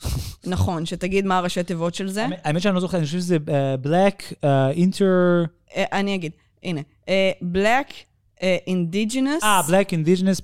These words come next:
Speaker 2: Person of Color.
Speaker 1: ו-, ו-people,
Speaker 2: People of
Speaker 1: ו-people
Speaker 2: Color.
Speaker 1: of Color, ש-Indigenous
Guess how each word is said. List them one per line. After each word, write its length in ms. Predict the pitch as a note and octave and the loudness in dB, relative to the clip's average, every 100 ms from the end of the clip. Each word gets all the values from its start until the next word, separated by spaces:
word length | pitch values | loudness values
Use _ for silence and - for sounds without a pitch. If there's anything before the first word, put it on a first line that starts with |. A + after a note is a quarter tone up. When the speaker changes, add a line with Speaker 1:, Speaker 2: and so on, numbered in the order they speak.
| D#3+ | 0
Speaker 2:
Person 480 | D#3+ - D#3+ D#3 | 0 0 -4 -4
of 240 | C3+ A#2+ - | -6 -6 -6
Color. 320 | C#3+ - - _ | -8 -8 -18 _
Speaker 1:
ו-, 140 | F3+ G3 G3 _ - | -6 -4 -6 _ -8
ו-people, 440 | F#3+ - E4 D#4 A3+ | -4 2 2 2 2
Speaker 2:
People 220 | F#3 - C#3 | 0 2 -2
of 40 | |
Speaker 1:
ו-people 320 | G3 G3 A3+ A3 | -2 -2 -2 -2
Speaker 2:
Color. 300 | G3 F3 - | -4 -4 -4
Speaker 1:
of 20 | |
Color, 240 | F3 D3+ | -2 -2
ש-Indigenous 680 | - F3 F#3 G#3 A3 A#3 G#3+ | -6 -4 -2 0 0 -2 -4